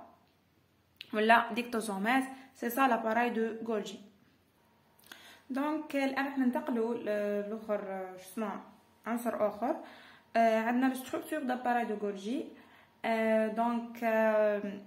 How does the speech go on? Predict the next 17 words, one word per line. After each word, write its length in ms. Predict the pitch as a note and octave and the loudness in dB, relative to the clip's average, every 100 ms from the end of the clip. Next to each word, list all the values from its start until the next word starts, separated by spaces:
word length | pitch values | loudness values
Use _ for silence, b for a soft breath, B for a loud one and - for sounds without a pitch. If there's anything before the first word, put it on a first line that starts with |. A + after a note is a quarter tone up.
| - - | -10 -4
هذه 260 | B3 D#4 | 0 0
لاباراي 340 | C4+ C4 C4+ B3+ | 0 0 0 0
دو 100 | A3+ | -2
غولجي 440 | G#3+ G#3 G#3+ C#4+ | -4 -4 -6 -6
ولا 520 | C4 A3+ G3+ G3+ G3+ | -4 -4 -4 -4 -6
المهم 440 | - - - C4+ B3 | -8 -8 0 2 2
الديكتوزوم 640 | A#3+ A#3 - G#3+ C#4 F#4+ B B B | 0 -4 -6 -4 -4 -4 B B B
يتكون 460 | - - - C4+ C4 | -12 -10 0 0 2
لي 300 | D4 D4+ F4 | 0 0 -2
من 300 | D4 B3+ A#3+ | -2 -2 -2
تروا 440 | A#3+ A#3 E4+ - | -2 2 2 2
ريجيون، 360 | B3+ B3 G#3 G#3 - - _ _ _ _ | -2 -2 -2 -10 -14 -20 _ _ _ _
تروا 500 | - - A3+ B3+ - A#3 | -16 -2 2 2 -2 -4
ريجيون. 400 | A3+ - - - - B B B B - | -4 -4 -10 -14 -20 B B B B 2
عندي 220 | C#4+ F4+ | 4 4
الريجيون 380 | F#4 E4+ C#4+ D4 | 4 2 2 2
الاولى، 580 | A#3+ A3 G3+ A3 - | 2 2 4 2 0